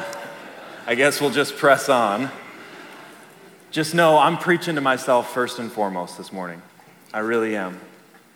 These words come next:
I like to think I do that every time I'm up here. Um, it just feels particularly true today. So turn with me to Matthew five. Matthew five,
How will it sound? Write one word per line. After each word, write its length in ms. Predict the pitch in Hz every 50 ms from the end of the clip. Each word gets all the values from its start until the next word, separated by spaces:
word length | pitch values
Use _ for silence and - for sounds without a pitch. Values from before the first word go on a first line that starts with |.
| _ _ _ _
I 60 | 101
like 220 | 101 113 123 123 123
to 80 | 131
think 180 | 120 139 123 110
I 140 | 120 110 101
do 140 | 107 120 113
that 120 | 110 107
every 240 | 113 127 135 139 131
time 220 | - 139 127 131
I'm 160 | 127 123 123
up 160 | 123 123 - 123
here. 260 | 123 117 113 110 - - - - - - -
Um, 340 | 95 92 92 92 90 98 - -
it 100 | 113 110
just 240 | - 110 110 - -
feels 320 | - 113 107 104 98 101
particularly 800 | - 117 104 - - 127 117 - 117 110 107 101 98 98 95 87
true 340 | - - 104 87 85 90 85 - - - -
today. 360 | - 104 92 87 85 82 82 -
So 120 | - 113
turn 220 | 107 - 160 170 170
with 80 | 156 151
me 120 | 151 143
to 40 | 131
Matthew 360 | 127 127 131 139 - 135 131
five. 400 | - - 127 101 92 87 85 82 - - - - - - - - - - - - - _ _ _ _ _
Matthew 380 | - 120 139 143 139 139 147 143
five, 460 | - - 143 139 135 139 135 123 -